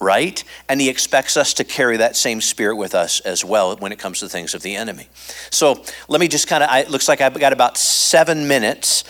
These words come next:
uh, remaining on the clock. Let me just kinda share a few things with you this morning. Next week, I'll be, by the way, in, uh, in, uh, Green Bay, Wisconsin on, on Sunday morning. Yeah. Well, wait just a minute now.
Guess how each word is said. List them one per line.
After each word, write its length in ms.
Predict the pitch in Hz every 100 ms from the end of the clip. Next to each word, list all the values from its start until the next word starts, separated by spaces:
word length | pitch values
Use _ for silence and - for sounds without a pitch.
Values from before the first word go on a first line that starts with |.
| -
uh, 200 | - 120 113
remaining 460 | 117 127 135 131
on 160 | 131 120
the 80 | 113
clock. 360 | - 147 127
Let 100 | -
me 60 | 156
just 200 | 175 -
kinda 200 | 185 147
share 300 | - 175 147
a 40 |
few 200 | 131 151
things 300 | 131 143 120
with 180 | 139 123
you 180 | 127 110 - - - -
this 280 | 113 120 -
morning. 400 | 135 120 107 104 - - - -
Next 260 | 135 - -
week, 220 | 139 131
I'll 100 | 127
be, 140 | 120
by 180 | 117 117
the 80 | 113
way, 260 | 113 113 117
in, 220 | 110 104
uh, 300 | 98 90 90 -
in, 240 | 110 101
uh, 140 | 98 92
Green 300 | 101 131 127
Bay, 100 | 113
Wisconsin 680 | 117 - - 139 - 104 113
on, 340 | 107 104 101 101
on 340 | 101 101 -
Sunday 380 | - 113 104 101 113
morning. 440 | 110 107 104 107 - - - -
Yeah. 320 | 110 101 87 - - - - - - - -
Well, 340 | 123 117 120 - - - - -
wait 260 | 127 143
just 160 | 147 -
a 60 | 175
minute 240 | 143 120
now. 260 | 101 170